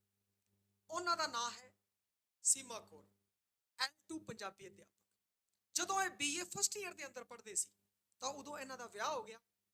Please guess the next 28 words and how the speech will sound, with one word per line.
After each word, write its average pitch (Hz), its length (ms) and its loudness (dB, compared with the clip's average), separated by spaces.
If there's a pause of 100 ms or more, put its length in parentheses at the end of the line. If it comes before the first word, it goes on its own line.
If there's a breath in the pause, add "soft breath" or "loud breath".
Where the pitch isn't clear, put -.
(280)
ਪੜ੍ਹਾਈ 226 300 -2
ਛੁੱਟ - 240 -6
ਗਈ। - 140 -20 (540)
ਲਗਾਤਾਰ 277 720 4
ਦਸ - 440 8
ਸਾਲ 196 300 -4 (1300)
ਗੈਪ 254 240 4
ਰਿਹਾ। 285 220 2 (840)
ਹੋਰ 359 300 -2 (220)
ਇਹਨਾਂ 359 240 0
ਨੇ 359 160 -2
ਦਸ - 320 6
ਸਾਲਾਂ 339 200 2
ਤੋਂ - 140 -10
ਬਾਅਦ 320 220 0
ਫਿਰ 466 340 0
ਦੁਬਾਰਾ 254 400 -2 (960)
ਪੜ੍ਹਨ 302 240 2
ਦਾ 277 60 0
ਉਪਰਾਲਾ 233 360 -4
ਕੀਤਾ, 262 420 -10 (340)
ਦੁਬਾਰਾ 311 300 4
ਸ਼ੁਰੂਆਤ 185 440 0
ਕੀਤੀ। - 280 -20 (680)
ਬੀ 277 180 6
ਏ 320 60 8
ਪ੍ਰਾਈਵੇਟ 285 500 0
ਕੀਤੀ 220 380 -14